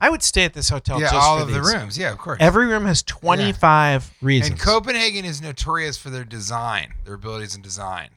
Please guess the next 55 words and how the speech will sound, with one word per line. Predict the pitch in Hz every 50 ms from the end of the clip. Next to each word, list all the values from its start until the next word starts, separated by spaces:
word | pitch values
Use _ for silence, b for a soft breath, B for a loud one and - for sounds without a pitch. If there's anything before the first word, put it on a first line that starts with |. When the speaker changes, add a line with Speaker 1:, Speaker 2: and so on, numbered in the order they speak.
| _ _ _ _ _ _
Speaker 1:
I'm | - 120 113
Speaker 2:
Copenhagen | 170 220 185 156 135
Speaker 1:
really | 143 175 185 170
Speaker 2:
is | 156 135
Speaker 1:
impressed | 120 - 135 131 117 -
with | 123 107
Speaker 2:
Scandinavian. | 87 - - 120
Speaker 1:
this. | 123 120
Speaker 2:
Well, | 120 117
it's, | 107 - 135 139
I | 139 143
guess | 156 151 147 -
they | 131 117
are | 110 107 107
Scandinavian. | 98 - - 101 92 92 92 - -
Speaker 1:
If | 165 - -
you | 220 277
had | 320 311
just | - 214 - -
Speaker 2:
Denmark. | -
Speaker 1:
given | 202 185 180 180 160
me | 151 143
this, | 127 107 120 135 131 98 67 - - - - - - - _ _ _ _ _ _
it | -
would | 131 131
have | 123 117
been | 120 110
a | 104
great | 95 107 98 92 -
gift. | _ 90 78 - - _ - - _ _ _ _ _ _ _ _ _
Thank | - 135 120 -
you, | 107
buddy. | 87 90 85 82 76 76
Speaker 2:
But | 113 120 117
not | 123 123 120 110
as | 107 101
Speaker 1:
But | - 147
Speaker 2:
good | - -
Speaker 1:
to, | -
Speaker 2:
of | 107
a | 90
gift. | 85 85 - -
Speaker 1:
but | 143 -
to | 135 120
carry | - - 156 180 196 202 190
those | 170 160 156 160 - -
things | - 170 165 165 127
across | 127 - - 139 131 135 131 -
the | - 127
country, | - 139 135 135 123 120
especially | - - 151 147 - - 160
the | 135 120
big | - 135 120
leather | 120 113 113 123 135 151 156 160
one. | 170 175 180 190 196 185